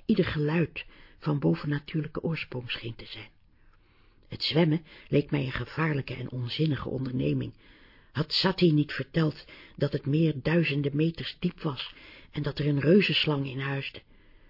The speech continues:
Zonder naspeurbare oorzaak vormden zich telkens kringen op de oppervlakte.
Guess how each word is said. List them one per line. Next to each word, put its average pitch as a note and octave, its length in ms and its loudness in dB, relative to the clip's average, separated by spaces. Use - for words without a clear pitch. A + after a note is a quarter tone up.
Zonder D#3 420 2
naspeurbare D3 720 -2
oorzaak D#3 500 -2
vormden G3 380 4
zich - 200 -6
telkens F#3 460 0
kringen G3+ 380 4
op - 160 -6
de - 80 -4
oppervlakte. - 600 -8